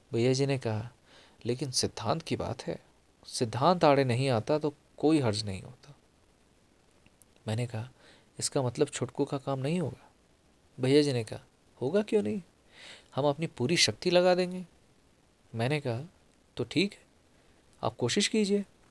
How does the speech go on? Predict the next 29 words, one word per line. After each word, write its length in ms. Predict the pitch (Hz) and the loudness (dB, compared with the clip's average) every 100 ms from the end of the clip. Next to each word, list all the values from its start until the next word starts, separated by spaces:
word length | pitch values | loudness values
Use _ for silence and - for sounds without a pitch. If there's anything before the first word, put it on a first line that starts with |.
| _ - - - - - | _ -20 -20 -20 -10 2
हम 140 | 175 | 6
आपके 260 | 202 196 196 | 6 4 2
सिद्धांतों 480 | 170 147 156 160 170 | 2 4 2 0 2
की 100 | 131 | 4
व्यवस्था 440 | 113 113 - 143 | 6 4 2 0
करते 320 | 127 - - | -2 -10 -14
हैं।" 200 | 117 - _ _ - - - - _ _ - - - - - _ - | -18 -20 _ _ -20 -20 -20 -20 _ _ -20 -20 -20 -20 -20 _ 2
अब 80 | 175 | 4
मैं 140 | 208 | 6
भैया 220 | 160 196 | 8 8
जी 120 | 190 | 6
के 100 | 196 | 4
सिद्धांतों 500 | 196 135 127 143 151 | 4 4 2 0 0
की 120 | 170 156 | 2 4
व्यवस्था 360 | 131 127 165 | 4 4 0
करने 280 | 151 131 139 | 0 -2 -2
में 120 | 139 | 0
लग 200 | 110 107 | 2 0
गया 200 | 107 98 | -4 -8
हूँ। 120 | 110 - _ _ _ _ _ - | -10 -18 _ _ _ _ _ -4
इन 140 | 143 | 2
दिनों 240 | 143 131 160 - - - - | 2 2 -4 -10 -20 -12 0
हमारे 300 | 143 151 143 | 4 4 6
देश 260 | 143 - | 6 4
में 60 | 160 | 2
सिद्धांतवादी 680 | 127 117 127 151 151 147 151 | 0 0 -2 4 4 4 2
लोगों 240 | 131 147 | 0 -2
की 120 | 151 | -4
संख्या 500 | 151 123 110 147 139 | -4 -4 -6 -8 -10